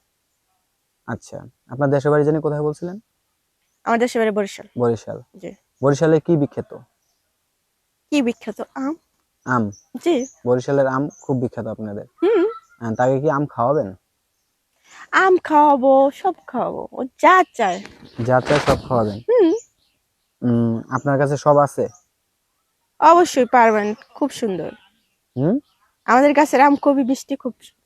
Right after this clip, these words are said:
Speaker 1: খুবই সুন্দর।
Speaker 2: হুম।
Speaker 1: আহ, রস আছে তো?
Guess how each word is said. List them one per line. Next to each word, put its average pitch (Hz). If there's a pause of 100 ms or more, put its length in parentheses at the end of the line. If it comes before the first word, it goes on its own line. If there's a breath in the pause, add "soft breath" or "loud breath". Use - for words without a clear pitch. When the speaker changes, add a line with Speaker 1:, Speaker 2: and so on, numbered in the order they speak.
(240)
Speaker 1:
খুবই 135
সুন্দর। 113 (200)
Speaker 2:
হুম। 269 (200)
Speaker 1:
আহ, 117
রস 147
আছে 170
তো? 151